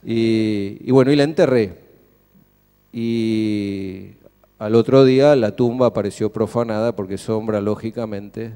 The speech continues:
no iba a permitir que su presa, este, fuera, fuera escondida a, a sus intereses. ¿Y por qué se llama Negro Ledesma el personaje? Porque estaba escribiendo el texto para, para grabarlo y no sabía qué nombre ponerle al personaje. Eran como las siete de la mañana en casa y suena el teléfono.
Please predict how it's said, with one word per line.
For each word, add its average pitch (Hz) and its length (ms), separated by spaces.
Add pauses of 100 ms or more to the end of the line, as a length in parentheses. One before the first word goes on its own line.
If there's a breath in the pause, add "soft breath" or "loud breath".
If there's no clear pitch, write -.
(140)
no 110 280
iba 110 180
a 104 60
permitir 110 680
que 110 120
su 101 240
presa, 104 540
este, 92 580 (840 soft breath)
fuera, 110 600
fuera 117 220
escondida 110 680
a, 104 540
a 98 40
sus - 240
intereses. 98 680 (640 soft breath)
¿Y 127 300
por 147 200
qué 190 100
se 156 140
llama 170 300
Negro 151 360
Ledesma 135 440
el 117 100
personaje? 113 680
Porque 110 220
estaba 151 580
escribiendo 139 800
el 135 120
texto 165 440
para, 101 420
para 101 220
grabarlo 147 520
y 135 60
no 135 100
sabía 139 240
qué 127 80
nombre 135 260
ponerle 127 300
al 117 140
personaje. 113 600
Eran 123 200
como 120 160
las 110 180
siete 135 220
de 117 80
la 107 100
mañana 123 380
en 123 80
casa 143 300
y 117 40
suena 123 240
el 113 120
teléfono. 101 600